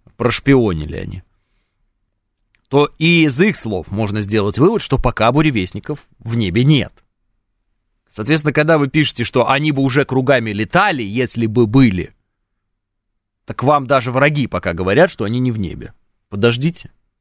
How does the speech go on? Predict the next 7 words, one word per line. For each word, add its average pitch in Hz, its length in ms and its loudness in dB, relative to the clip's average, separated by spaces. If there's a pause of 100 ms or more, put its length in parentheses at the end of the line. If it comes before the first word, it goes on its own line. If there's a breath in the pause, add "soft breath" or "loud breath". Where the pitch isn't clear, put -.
(640)
Ну, 92 160 -10
подождите 95 580 -4
немножко. 71 480 -10
Не 120 120 -2
торопитесь, 131 440 -2
пожалуйста. - 460 -14 (1700 loud breath)
Э, 127 360 0